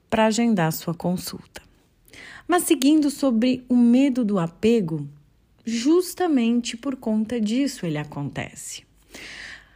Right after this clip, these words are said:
Porque você teve uma experiência traumática. Então,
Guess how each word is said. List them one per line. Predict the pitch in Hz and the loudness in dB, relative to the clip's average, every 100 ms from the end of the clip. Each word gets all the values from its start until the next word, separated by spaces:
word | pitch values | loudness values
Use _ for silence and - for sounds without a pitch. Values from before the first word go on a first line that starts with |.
| _ _ _ | _ _ _
Porque | 294 262 269 | 0 2 2
você | 262 277 277 | 2 2 0
teve | 269 - 302 277 214 | -2 2 4 4 2
uma | 180 | -2
experiência | 170 - 147 143 143 151 | -4 -4 -2 -2 -4 -6
traumática. | 143 135 127 104 - - - - 170 160 _ _ _ _ _ - | -6 -4 -4 -6 -8 -10 -10 -12 -12 -14 _ _ _ _ _ 2
Então, | 220 226 277 262 - | 4 6 4 4 0